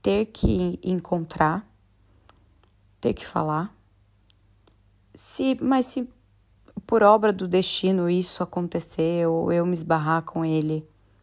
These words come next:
que eu acho difícil, mas se ele entrar em contato, porque eu não pretendo fazer isso e não vou fazer isso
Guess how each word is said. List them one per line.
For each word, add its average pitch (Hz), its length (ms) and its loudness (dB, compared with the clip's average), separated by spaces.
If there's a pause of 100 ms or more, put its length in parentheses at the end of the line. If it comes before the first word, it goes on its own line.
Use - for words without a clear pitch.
(480)
que - 100 -14
eu 202 60 2
acho 185 260 0
difícil, 180 540 -4
mas 175 220 -2
se - 280 0
ele 185 180 2
entrar 180 280 0
em 180 80 0
contato, 170 680 -2
porque 175 520 -6 (220)
eu 170 180 -2
não 165 200 -2
pretendo 160 460 -6
fazer 151 300 -4
isso 165 440 -2
e - 80 -4
não 165 300 -2
vou 156 220 -4
fazer 151 360 -4
isso 165 320 -6